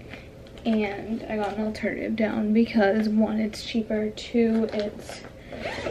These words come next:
more hypoallergenic. So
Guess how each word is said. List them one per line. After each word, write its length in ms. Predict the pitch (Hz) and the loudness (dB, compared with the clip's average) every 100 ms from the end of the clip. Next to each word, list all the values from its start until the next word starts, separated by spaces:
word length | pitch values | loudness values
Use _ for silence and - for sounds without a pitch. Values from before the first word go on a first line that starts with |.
| - | 2
more 360 | 233 226 226 220 | 8 8 8 6
hypoallergenic. 1800 | - 220 214 214 214 214 208 208 208 202 - - - - - - - - - - - - - - - - | 2 -2 0 2 2 2 2 0 -2 -6 -8 -8 -6 -4 -2 -2 -4 -6 -12 -18 -18 -16 -14 -14 -14 -14
So 240 | - - | -12 -6